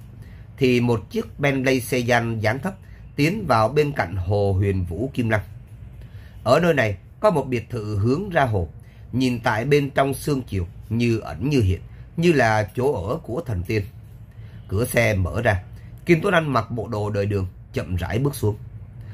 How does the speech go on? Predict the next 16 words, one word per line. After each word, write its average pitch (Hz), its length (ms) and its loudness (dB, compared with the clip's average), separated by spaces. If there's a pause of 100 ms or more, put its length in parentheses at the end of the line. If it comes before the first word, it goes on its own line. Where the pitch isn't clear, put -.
(240)
Vết 208 200 6
thương 165 180 2
trên 147 160 2
mặt 113 140 2
hắn 131 260 0
đã 123 100 2
được 123 220 2
xử 90 280 -4
lý, 104 220 2 (380)
còn 120 280 4
cẩn 120 240 -4
thận 110 380 -2
thoa 139 200 0
thêm 139 200 0
một 95 200 -4
lớp 170 120 0